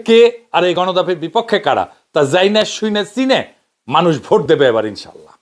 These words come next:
এর ভিত্তিতেই আসন্ন নির্বাচনে অংশগ্রহণকারী প্রার্থীদের জয় পরাজয় নির্ধারিত হবে। পরিশেষে একটা প্রশ্ন করি, একজন রাষ্ট্রনেতার কাজ আসলে কি?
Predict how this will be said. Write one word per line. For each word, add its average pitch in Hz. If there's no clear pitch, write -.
এর 214
ভিত্তিতেই 165
আসন্ন 214
নির্বাচনে 147
অংশগ্রহণকারী 165
প্রার্থীদের 143
জয় 170
পরাজয় 139
নির্ধারিত 113
হবে। 80
পরিশেষে 190
একটা 185
প্রশ্ন -
করি, 101
একজন 156
রাষ্ট্রনেতার 185
কাজ 156
আসলে 101
কি? -